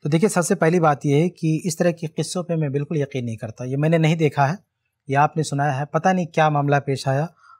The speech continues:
और उस, किस तरह से उसको आप बयान कर रहे हैं, ये आप जाने और जहाँ पे ये वाकया हो रहा था जो लोग देख रहे थे वो जाने। हम तो ऐसे किस्सों पर जो है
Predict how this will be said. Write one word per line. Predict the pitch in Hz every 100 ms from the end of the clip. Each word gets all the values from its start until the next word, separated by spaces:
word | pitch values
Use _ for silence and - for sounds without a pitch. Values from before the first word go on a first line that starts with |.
| -
और | 143 139
उस, | 139 - _ -
किस | 196
तरह | 170 160
से | -
उसको | 151 - 151
आप | 131
बयान | 131 131
कर | 127 131
रहे | 131 127
हैं, | 165
ये | 135
आप | 139 160 156
जाने | 190 190 220
और | 233 185
जहाँ | 185 190 185
पे |
ये | 175
वाकया | 160 151 - 160
हो | 151
रहा | 151
था | 147 147
जो | 139
लोग | 143 131
देख | 143 135
रहे | 135
थे | 135
वो | 123 143
जाने। | 147 160 160 _ _ _ -
हम | 180
तो | 196
ऐसे | 185 156
किस्सों | 165 151 -
पर | 147 156
जो | 135 131
है | 165